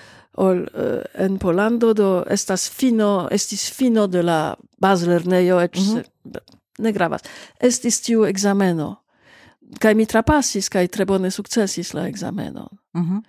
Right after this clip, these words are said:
Speaker 1: Eh, krom la ortografio, ĉar la franca ortografio est-, est-,
Speaker 2: <laughs>
Speaker 1: eh, estas terure malfacila,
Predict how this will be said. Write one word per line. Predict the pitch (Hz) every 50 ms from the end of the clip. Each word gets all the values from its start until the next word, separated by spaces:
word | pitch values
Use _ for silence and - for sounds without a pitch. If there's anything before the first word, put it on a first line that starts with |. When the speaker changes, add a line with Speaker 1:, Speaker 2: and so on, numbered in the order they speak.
| _ _ - - - - - - - _ _ -
Speaker 1:
Eh, | - 180 185 185 180 180
krom | 170 - 220 233 233 233 233 226
la | 220 208 208 202 196 196 190 190 190 196 - _ - - - _ _ _
ortografio, | - 208 202 - - 196 180 196 196 202 190 - - 190 170 151 151 - - - _ _ _ _
ĉar | - 170 165 160 160
la | 165 170 170 160 156 156 151 156 160 156 - - - -
franca | - - 202 196 185 185 - 196 175
ortografio | 175 175 - 175 165 - 170 170 - 202 202 180
est-, | 170 165 - - -
est-, | 120 107 170 160 123 98 - -
Speaker 2:
<laughs> | 120 107 - - 120 -
Speaker 1:
eh, | - - -
estas | - - 175 - - 175 160 - - -
terure | - - 277 262 247 240 220 196 185 170
malfacila, | 175 175 170 175 - - - - - - 220 208 214 214